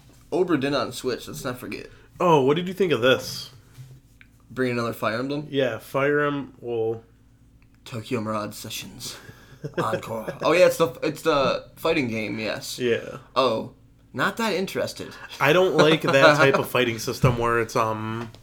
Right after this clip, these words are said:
Speaker 2: it's got the bar at the top and the people move at different speeds.
Speaker 1: Mm-hmm.
Speaker 2: There's a lot of dan-, they have new dances in this game, but I totally thought it was going for, uh, Fire Emblem.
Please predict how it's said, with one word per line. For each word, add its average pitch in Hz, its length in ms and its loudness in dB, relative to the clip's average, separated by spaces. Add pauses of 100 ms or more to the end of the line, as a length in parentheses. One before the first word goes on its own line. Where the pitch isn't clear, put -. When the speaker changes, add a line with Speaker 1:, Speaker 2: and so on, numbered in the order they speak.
(1200)
Speaker 2:
it's 127 120 4
got 139 180 0
the 113 80 -2
bar 117 240 0
at 139 100 0
the 127 60 -4
top 131 320 0
and 120 80 -6
the 110 60 -4
people 123 280 -6
move 120 180 0
at 113 100 2
different 113 300 -4
speeds. 123 580 -8
Speaker 1:
Mm-hmm. 127 140 -6
Speaker 2:
There's 135 160 -2
a 135 40 -4
lot 131 140 -2
of 131 60 -12
dan-, 113 240 -4
they 123 120 2
have 117 120 -2
new 117 160 -4
dances 113 380 -8
in 117 100 -6
this 113 160 -8
game, 123 460 -6 (580)
but 117 840 -2 (420)
I 120 80 -6
totally 113 280 -4
thought 113 200 -2
it 110 40 -4
was 110 140 -6
going 110 260 -4
for, 110 220 -2
uh, 107 260 -4
Fire 113 340 -6
Emblem. 127 440 -8